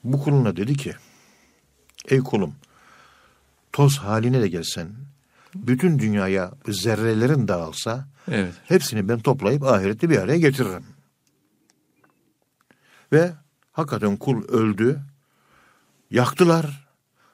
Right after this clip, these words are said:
Speaker 1: tozunu savurdular ve mahşer günde hesap için zerreleri bir araya geldi, Allah'ın karşısına çıktı.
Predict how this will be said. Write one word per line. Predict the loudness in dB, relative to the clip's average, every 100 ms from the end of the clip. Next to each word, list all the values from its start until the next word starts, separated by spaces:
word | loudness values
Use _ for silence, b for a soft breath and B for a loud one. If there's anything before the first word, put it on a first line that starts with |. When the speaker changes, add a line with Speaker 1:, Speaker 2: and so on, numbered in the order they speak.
| _
Speaker 1:
tozunu | -2 0 2 0 -2 -6 -14
savurdular | -12 0 4 6 6 4 2 0 -10 b b b b b b b b _ _ _ _ _ _
ve | 0
mahşer | 2 0 0 0
günde | 2 -2 -4
hesap | -2 -2 -2
için | -2 -4 -4 b b b b b b -10
zerreleri | -2 0 2 0 -2 -6 -6
bir | -4 -4
araya | -2 0 0
geldi, | 0 0 2 4 4 4 -2
Allah'ın | 0 2 2 0
karşısına | -2 -6 -4 -8 -8
çıktı. | -12 -14 -16